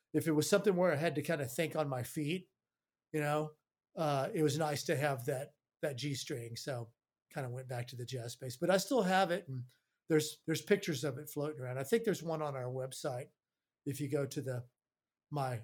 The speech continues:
Dusty's Corner, I think it's called, it's, it's buried deep on the website somewhere, but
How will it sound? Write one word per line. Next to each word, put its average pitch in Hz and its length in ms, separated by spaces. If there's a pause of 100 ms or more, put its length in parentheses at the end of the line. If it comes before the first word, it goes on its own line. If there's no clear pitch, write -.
(120)
Dusty's 156 440
Corner, 135 480
I 120 60
think 127 200
it's 139 160
called, 127 480 (140)
it's, - 180 (280)
it's 175 140
buried 170 440
deep 156 200
on 147 120
the 143 80
website 139 480
somewhere, 135 360
but 127 200